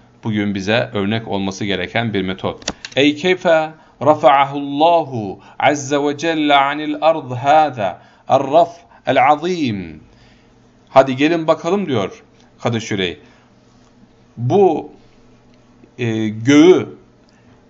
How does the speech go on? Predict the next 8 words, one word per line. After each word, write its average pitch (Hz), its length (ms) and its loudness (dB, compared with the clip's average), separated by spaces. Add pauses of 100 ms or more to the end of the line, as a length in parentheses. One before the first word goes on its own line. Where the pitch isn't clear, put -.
(120)
Allah 151 520 4 (300)
yere 147 380 -4
bitişik 151 340 -8
iken 123 380 -2
nasıl 262 680 -2
yukarı 180 360 -2
doğru 147 300 0
kaldırmış, 135 800 -2